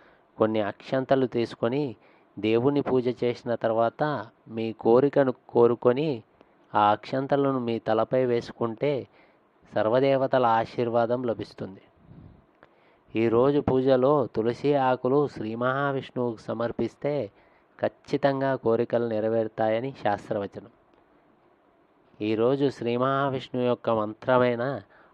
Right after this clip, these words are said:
"ఓం నమో నారాయణ" అనే మంత్రాన్ని నూట ఎనిమిది సార్లు జపిస్తే తరతరాలుగా తరగని ఐశ్వర్యం లభిస్తుంది. పౌర్ణమి రోజు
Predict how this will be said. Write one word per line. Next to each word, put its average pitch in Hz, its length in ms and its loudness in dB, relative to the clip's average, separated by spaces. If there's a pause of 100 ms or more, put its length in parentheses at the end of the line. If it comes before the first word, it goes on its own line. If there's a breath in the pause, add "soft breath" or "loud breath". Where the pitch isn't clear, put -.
(160)
"ఓం 135 420 4
నమో 131 320 4
నారాయణ" 120 880 2 (160)
అనే 113 160 -6
మంత్రాన్ని 135 880 -4 (400 soft breath)
నూట 113 240 4
ఎనిమిది 113 420 2
సార్లు 131 400 2
జపిస్తే 127 760 0 (400 soft breath)
తరతరాలుగా 139 840 6
తరగని 123 380 0
ఐశ్వర్యం 127 720 0
లభిస్తుంది. 104 640 -6 (540)
పౌర్ణమి 139 520 -2
రోజు 135 440 2